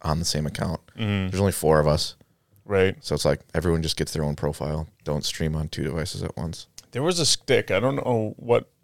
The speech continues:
Speaker 2: T V show it was, but it was like, uh, um, this guy was like, "Hey, man, I'll trade you my Netflix for your Disney Plus." I'm like, "All right, cool." So then he'll go to the next person. He's like, "Hey, man, I'll trade you my Disney Plus for your Hulu."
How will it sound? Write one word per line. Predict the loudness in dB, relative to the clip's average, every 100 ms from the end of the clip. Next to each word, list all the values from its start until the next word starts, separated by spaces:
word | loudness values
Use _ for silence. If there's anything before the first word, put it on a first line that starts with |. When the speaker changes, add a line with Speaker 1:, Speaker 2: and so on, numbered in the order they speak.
| _ _
Speaker 2:
T | -2 -2
V | 0
show | 0 2 2
it | 4
was, | 4 4 2 -4 -8 _ _ _ _ _ _
but | -2
it | 0
was | 2 6
like, | 4 4
uh, | 2 2 2
um, | 0 0 -2 -8 -14 _ _ _ _ -8
this | -4
guy | -2
was | -2
like, | -2 -2
"Hey, | 2
man, | 4 4 4 0 _ _ _ _ _ _ _ _ _ -6
I'll | -2
trade | 2 2 4
you | 4
my | 6 6
Netflix | 4 2 4 6 6 2 -2 -4 _
for | -4 2
your | 4 4
Disney | 4 2 0
Plus." | 0 0 0 -8 -10 _ -8
I'm |
like, | -6 -2
"All | 4
right, | 6 6 4
cool." | 2 2 0 -10 _ _ -6
So | 2
then | 6 6
he'll | 6 4
go | 4
to |
the | 4
next | 2 0
person. | 0 0 0 -2
He's | 0
like, | -2 -4 _ _
"Hey, | -2 2
man, | 4 4
I'll |
trade | 2 0 2
you |
my | 2 4
Disney | 2 0 0
Plus | 6 6 6
for | 2 2
your | 4
Hulu." | 4 4 2 0